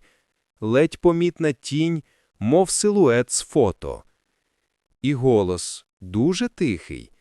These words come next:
але знайомий: "Настав час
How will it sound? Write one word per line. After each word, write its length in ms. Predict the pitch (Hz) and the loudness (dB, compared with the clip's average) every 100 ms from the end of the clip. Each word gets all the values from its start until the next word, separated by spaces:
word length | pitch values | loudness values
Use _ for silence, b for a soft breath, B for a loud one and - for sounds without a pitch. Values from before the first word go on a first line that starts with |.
| _ _ _ _ _ _ | _ _ _ _ _ _
але 260 | 90 92 95 | -8 -6 -6
знайомий: 720 | 90 120 120 110 76 62 - _ _ _ _ _ _ - | -4 -2 0 0 -2 -10 -16 _ _ _ _ _ _ -10
"Настав 800 | 92 95 - - 101 113 120 117 | -6 -4 -6 -6 -2 0 -2 -6
час 520 | - 95 95 98 - | -10 -4 -2 -4 -8